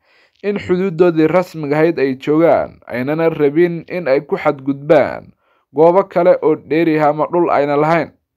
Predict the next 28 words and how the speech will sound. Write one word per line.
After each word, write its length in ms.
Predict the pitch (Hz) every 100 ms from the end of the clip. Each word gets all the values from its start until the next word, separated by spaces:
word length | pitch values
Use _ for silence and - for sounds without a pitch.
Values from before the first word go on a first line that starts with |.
| - _ _ _ _ _
iyaga 300 | - 117 143
oo 100 | 135
sheegay 440 | 135 151 139 160 165
haddii 640 | 156 143 147 170 113 - _ _ _ _ -
mar 300 | 175 202 202
kale 240 | 180 185
ay 180 | - 147
isku 260 | 151 - 180
daydo 460 | 151 147 151 170
Somaliland 800 | 165 - 147 160 160 127 71 50 - _ _ _ _
in 160 | 175 190
ay 140 | 143 151
weerar 480 | 147 170 151 101 -
dhanka 300 | 143 160 160
S 220 | 170 -
A 60 | 147
C 180 | 160
ugu 160 | 139 151
soo 200 | - 165
qaado, 500 | 135 113 104 101 - - _ _ _ _ _
ay 220 | 139 165 160
horay 380 | 160 165 202 196 -
u 60 |
ruqaansan 720 | 185 170 - 156 151 190 180 160
doonto, 500 | 143 143 - 185 -
isla 200 | 151 156
markaana 540 | 160 170 165 151 170 147
Og 340 | 160 175 151